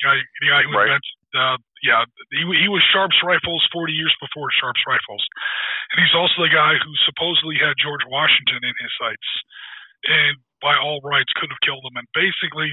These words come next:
Speaker 1: said, "I just don't feel like it. That's not what gentlemen do." Um, Battle of Brandywine, eleven September seventeen seventy-seven.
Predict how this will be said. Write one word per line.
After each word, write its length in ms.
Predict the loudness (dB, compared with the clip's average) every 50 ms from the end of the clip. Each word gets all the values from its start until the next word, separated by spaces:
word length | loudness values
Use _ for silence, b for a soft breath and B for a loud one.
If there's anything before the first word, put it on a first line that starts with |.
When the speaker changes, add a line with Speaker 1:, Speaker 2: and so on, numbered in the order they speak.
| -4 -2
Speaker 1:
said, 180 | 0 0 0 0 2
"I 160 | 2 2 2 2
just 200 | 2 0 0 0
don't 200 | -2 -4 -6 -4 -2
feel 200 | 0 0 0 2 0
like 180 | 0 0 0 -2
it. 60 | -2 -2
That's 180 | -2 -2 -2 -4
not 160 | -4 -6 -4
what 100 | -4 0 0
gentlemen 400 | 0 0 -2 -6 -10 -14 -12 -8
do." 160 | -6 -4 -4 -4 -6 -8 _ _ B B B B B B B B B B B 0
Um, 320 | 2 4 4 4 2 2 -2 -6 -20 _ _ _ _ _ _ 0
Battle 240 | 2 2 2 2 0
of 40 | -2
Brandywine, 600 | -2 0 0 0 -2 -4 -2 0 2 2 2 0 -2
eleven 320 | -4 -4 -4 -4 -4 -4 -4 -6
September 360 | -2 0 0 0 0 0 -2 0 0 0
seventeen 360 | 0 -2 -4 -6 -6 -6 -6 -6 -8
seventy-seven. 600 | -8 -8 -8 -8 -6 -4 -2 -2 -2 -4 -6